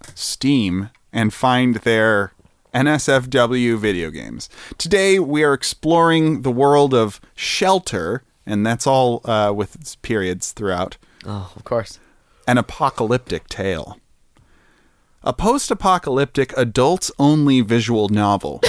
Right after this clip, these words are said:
Speaker 1: <coughs> where you and your choices will shape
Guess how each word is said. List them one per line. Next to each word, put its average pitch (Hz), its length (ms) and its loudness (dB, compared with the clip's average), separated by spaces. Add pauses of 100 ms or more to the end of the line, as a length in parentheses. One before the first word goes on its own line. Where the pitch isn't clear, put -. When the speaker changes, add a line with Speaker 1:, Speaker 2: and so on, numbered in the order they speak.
(240)
Speaker 1:
<coughs> - 320 -12
where 117 160 2
you 135 440 4
and 123 120 4
your 131 160 2
choices 127 600 -2
will 113 120 -2
shape 190 520 -4